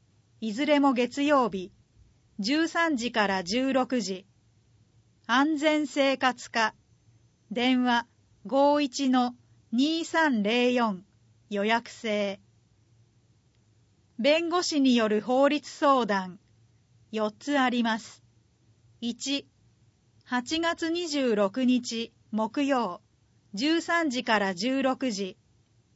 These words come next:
豊橋市社会福祉協議会、電話五四の零二九四、予約制。二、八月二十六日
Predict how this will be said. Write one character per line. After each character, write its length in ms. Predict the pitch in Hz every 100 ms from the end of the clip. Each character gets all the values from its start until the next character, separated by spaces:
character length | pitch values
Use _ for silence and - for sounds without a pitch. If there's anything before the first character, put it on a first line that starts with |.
| _ _ _ -
豊 260 | 254 294 311
橋 180 | 339 330
市 160 | - 247
社 180 | 240
会 280 | 226 285 311
福 200 | 320 -
祉 200 | 320 -
協 260 | - 285 285
議 180 | 269 254
会、 360 | 226 185 190 _ _ _ _ _ _ -
電 300 | 214 254 254
話 240 | 247 233 - _ _ -
五 340 | 214 269 302
四 360 | 302 285 277 262
の 240 | 262 254 _ _ _ _
零 360 | 214 285 320 330
二 340 | 330 330 254
九 320 | 247 254 262 254
四、 380 | 254 233 185 - _ _ _
予 180 | 196 202
約 240 | 226 233 -
制。 520 | - 214 202 196 202 _ _ _ _ _ _ _ _ _ _ _
二、 340 | 220 254 262 - _ _ _ _ _ _ _
八 340 | 247 247 330
月 280 | 339 339 339
二 160 | 349 330
十 260 | 302 247
六 280 | 208 208 269
日 460 | 262 254 240 233